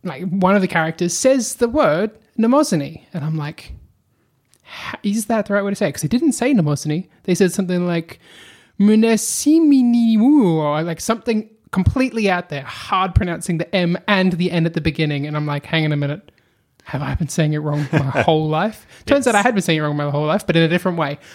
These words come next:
Speaker 1: Um, but yeah,
Speaker 2: It is
Speaker 1: crazy.
Speaker 2: a Greek word. It is the name of the goddess of memory. <laughs>
Speaker 1: Yes, which I guess makes some sense. Yeah, we'll get into it later, but okay, yeah.
Speaker 2: Yeah, and what, what is this show about?
Speaker 1: This show follows a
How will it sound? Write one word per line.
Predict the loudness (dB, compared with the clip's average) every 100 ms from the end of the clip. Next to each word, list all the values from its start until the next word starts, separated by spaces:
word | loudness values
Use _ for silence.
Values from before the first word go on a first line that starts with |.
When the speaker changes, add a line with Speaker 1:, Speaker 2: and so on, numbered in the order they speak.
| -16 -2
Speaker 1:
Um, | 0 0 -2
but | -6 -4
yeah, | -6 -6 -8 -4
Speaker 2:
It | -2
is | 0
Speaker 1:
crazy. | 2 2
Speaker 2:
a |
Greek | 2 0 0
word. | 0 0
It | 0
is | -4 -2
the | -2
name | 0 -2
of | -4 -4
the |
goddess | 0 2 2 -2
of | -4 -2
memory. | -4 -6 -12 -12 -12
<laughs> | -14 -20 _
Speaker 1:
Yes, | -8 -8 -10 -10 -12 -16 _ _ _
which | -2 -2 -4 -2
I | 2
guess | 2 2 -4 -6 -2
makes | -2 0
some | 0 0
sense. | 2 -2 -2 -8 -12 -6
Yeah, | -2 -2
we'll | -2 -2
get | -2
into | -4 -4
it | -4
later, | -4 -4
but | -4 -4 -6 -10 -6
okay, | -4 -2 -4 -4
yeah. | -4
Speaker 2:
Yeah, | -4 -4 -6
and | 0
what, | 2 2
what | 0
is | 0 -4
this | -6
show | -6 -10
about? | -10 -14 -16 _ -20 -20 -12
Speaker 1:
This | -2 -2
show | 2 2 4 2 0
follows | 0 2 4 4 2 0
a | 0 2 0